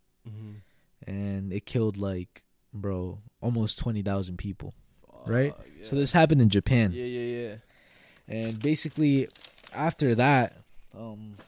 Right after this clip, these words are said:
Speaker 2: obviously a lot of people were dead. A lot of shit. There was a lot of destruction everywhere. And there was this, um, this lady, right, or this girl who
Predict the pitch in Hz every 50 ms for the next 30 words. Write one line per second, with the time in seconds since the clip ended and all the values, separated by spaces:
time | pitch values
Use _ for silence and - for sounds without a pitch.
0 | _ _ _ _ _ _ _ - _ _ _ - - _ _ - 113 113 110 -
1 | - 113 110 110 113 110 - 117 113 101 104 104 104 104 107 104 107 107 110 110
2 | 110 107 107 - 87 101 101 101 104 101 98 - - - - - 107 113 110 107
3 | 107 104 110 113 117 117 117 117 - - - 117 110 - - 104 101 104 101 104
4 | 107 107 110 110 113 113 123 _ _ _ _ _ _ _ _ - - - - -
5 | - - - _ _ - - 113 113 110 110 107 107 101 107 127 131 127 113 127
6 | 123 - - 131 123 120 120 117 113 107 - _ _ _ _ _ 117 117 - -
7 | - 117 120 131 127 110 101 101 104 107 117 123 _ _ _ - 117 113 110 104
8 | 101 - 123 120 113 107 98 107 - _ - - 117 113 110 110 104 101 -